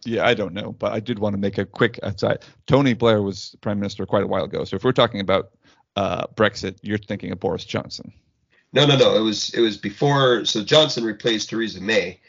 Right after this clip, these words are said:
Speaker 2: It was before
Speaker 1: Correct.
Speaker 2: Theresa May.
Speaker 1: David
Speaker 2: Boris
Speaker 1: Cameron.
Speaker 2: Johnson also lost, uh, <laughs> confidence after a scandal, and so they had a new snap election to, for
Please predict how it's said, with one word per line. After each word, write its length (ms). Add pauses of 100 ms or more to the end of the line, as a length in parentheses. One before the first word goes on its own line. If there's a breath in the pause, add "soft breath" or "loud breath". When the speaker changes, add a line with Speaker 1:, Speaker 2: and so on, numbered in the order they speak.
(240 soft breath)
Speaker 2:
It 80
was 120
before 280
Speaker 1:
Correct. 120
Speaker 2:
Theresa 280
May. 440 (600)
Speaker 1:
David 160
Speaker 2:
Boris 160
Speaker 1:
Cameron. 220
Speaker 2:
Johnson 200 (240)
also 300
lost, 500
uh, 720
<laughs> 20
confidence 640
after 340
a 60
scandal, 580 (300 loud breath)
and 260
so 200
they 160
had 140
a 320 (120)
new 160
snap 380
election 480
to, 360
for 440